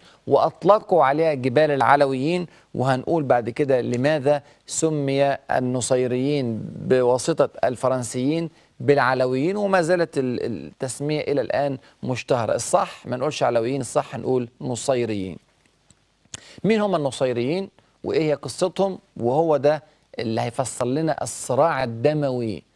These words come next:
الرهيب الموجود الآن في أرض سوريا. النصيريون هم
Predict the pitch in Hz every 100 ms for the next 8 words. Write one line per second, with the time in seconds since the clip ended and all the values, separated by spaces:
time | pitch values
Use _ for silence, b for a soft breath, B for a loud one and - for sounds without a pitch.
0 | _ - 123 120 123 139 131 120 117 131
1 | 117 - 127 120 - - 117 107 - _
2 | - 120 98 - _ _ _ _ B B
3 | B B - 208 240 202 202 175 175 220
4 | 196 196 202